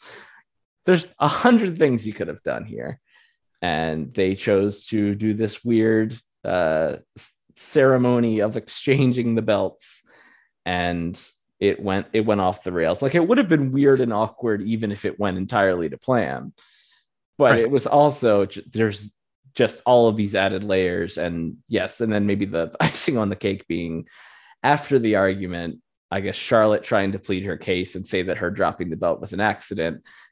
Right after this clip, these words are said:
Speaker 1: and security <laughs> telling her, "Get your stuff and go." Like, <laughs> that's, that's a pretty wild way to, like, again, unless, unless we find out this was, you know, the cameras were rolling and this was all part of it.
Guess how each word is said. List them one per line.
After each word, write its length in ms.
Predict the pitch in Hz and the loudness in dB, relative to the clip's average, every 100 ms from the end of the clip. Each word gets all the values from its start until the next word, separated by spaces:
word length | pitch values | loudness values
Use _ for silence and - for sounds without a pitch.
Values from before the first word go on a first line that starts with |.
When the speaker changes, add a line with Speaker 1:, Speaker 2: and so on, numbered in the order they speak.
| - | -8
Speaker 1:
and 200 | 90 85 | -6 -6
security 1040 | - 107 - 104 113 117 - 147 101 98 - _ _ _ _ | -8 -10 -2 0 0 0 0 0 2 0 -4 _ _ _ _
<laughs> 420 | _ _ _ _ | _ _ _ _
telling 340 | - 110 95 98 | 0 2 2 0
her, 380 | 98 90 92 - | -2 -2 -4 -4
"Get 200 | 95 - | -6 -6
your 60 | |
stuff 300 | 101 - 85 85 | -8 -4 -4 -4
and 120 | 82 | -2
go." 480 | 101 98 62 87 - - - _ _ | 2 2 0 -6 -12 -20 -20 _ _
Like, 320 | - 80 78 - - - - | -4 -4 -2 0 4 2 2
<laughs> 260 | - _ | -4 _
that's, 520 | 196 381 - - - _ _ _ _ _ _ _ _ _ _ - | 0 0 -2 -12 -16 _ _ _ _ _ _ _ _ _ _ 2
that's 220 | 196 247 | 2 2
a 60 | - | -2
pretty 260 | - 113 | 0 0
wild 380 | 113 113 110 107 | 2 2 4 2
way 160 | 104 92 | 2 -2
to, 220 | 76 69 - | -4 -12 -4
like, 260 | 120 104 - | -4 -4 0
again, 380 | 143 175 147 92 | 2 4 2 2
unless, 640 | 107 117 135 139 - - - | 0 4 4 2 -4 -14 -4
unless 480 | 127 175 156 - - | 0 2 2 0 -8
we 120 | 147 | -8
find 280 | 135 120 113 | -4 -2 2
out 220 | 110 98 | 2 0
this 180 | 113 - | -4 -6
was, 320 | 110 101 - _ _ _ _ - | -8 -8 -16 _ _ _ _ -4
you 100 | 113 | 2
know, 80 | 101 | 2
the 120 | 98 | 0
cameras 480 | - 123 120 117 107 | 2 4 4 4 2
were 100 | 107 | 2
rolling 300 | 101 104 101 | 4 4 0
and 100 | 98 | -4
this 140 | 95 | -6
was 120 | 98 92 | -6 -6
all 100 | 78 | -2
part 220 | 113 123 | 2 2
of 60 | |
it. 120 | 92 | 0